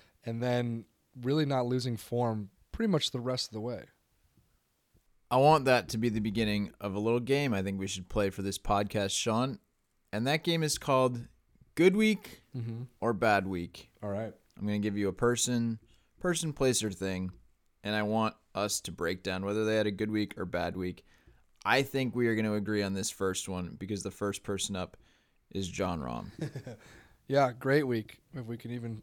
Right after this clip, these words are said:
Speaker 1: include that. Um, very, very, very good week. He's a two-time major champ, which is funny. He's twenty-eight years old. It's funny because when he was twenty-five, he was a zero-time major champ. He broke through at Torrey Pines, and everyone was like, "Okay,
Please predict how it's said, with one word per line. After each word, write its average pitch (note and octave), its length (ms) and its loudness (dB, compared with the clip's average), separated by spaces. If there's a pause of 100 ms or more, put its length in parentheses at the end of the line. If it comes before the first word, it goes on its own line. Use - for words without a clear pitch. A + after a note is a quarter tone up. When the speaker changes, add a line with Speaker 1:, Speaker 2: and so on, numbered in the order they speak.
Speaker 1:
include A2+ 360 -8
that. A2 260 -2 (340)
Um, A2 400 -8 (140)
very, C3 280 -2
very, A#2+ 260 0
very A#2 240 -2
good A2 200 -4
week. G#2 320 -8 (580)
He's D3 220 -6
a D#3+ 80 -4
two-time F#3 640 2
major F3 320 0
champ, C#3 420 -2 (340)
which D3 360 2 (400)
is D#3 140 -2
funny. D#3+ 320 0
He's D#3 160 -2
twenty-eight D#3+ 320 0
years E3+ 160 2
old. C#3+ 300 4 (480)
It's - 100 -8
funny D#3+ 240 4
because D3 500 0 (580)
when C#3 160 -4
he D3+ 180 0
was C#3+ 280 2
twenty-five, C#3 680 0
he C3 100 0
was B2 160 2
a A#2 80 0
zero-time A#2+ 580 -2
major A2+ 240 -4
champ. A2 360 -6 (280)
He - 120 -10
broke C3 400 0
through E3+ 180 4
at C#3+ 80 0
Torrey C#3+ 240 -2
Pines, B2+ 460 -4
and B2+ 100 -6
everyone B2+ 240 -4
was A#2+ 140 -6
like, A#2 160 -4
"Okay, A2+ 440 -6